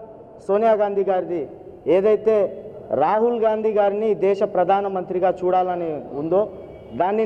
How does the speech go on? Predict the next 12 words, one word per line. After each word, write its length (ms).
నెరవేర్చేంత 720
వరకు 280
కూడా 180
మా 80
వంతున 280
మేము 220
కృషి 300
చేసి 280
రాజు-, 380
రాహుల్ 340
గాంధీ 280
గారిని 240